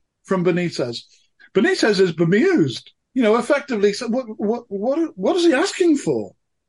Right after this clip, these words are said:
He's, he's an employee like I am, and he's a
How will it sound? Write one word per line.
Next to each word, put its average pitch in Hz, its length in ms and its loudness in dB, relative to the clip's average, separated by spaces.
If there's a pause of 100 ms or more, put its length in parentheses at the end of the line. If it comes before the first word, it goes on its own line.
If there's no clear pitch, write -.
(320)
He's, 277 380 2
he's 285 280 4
an 214 120 2
employee 185 560 2
like 196 260 2
I 170 380 2
am, 262 100 0
and 202 260 0
he's 220 440 -2 (220)
a 196 180 0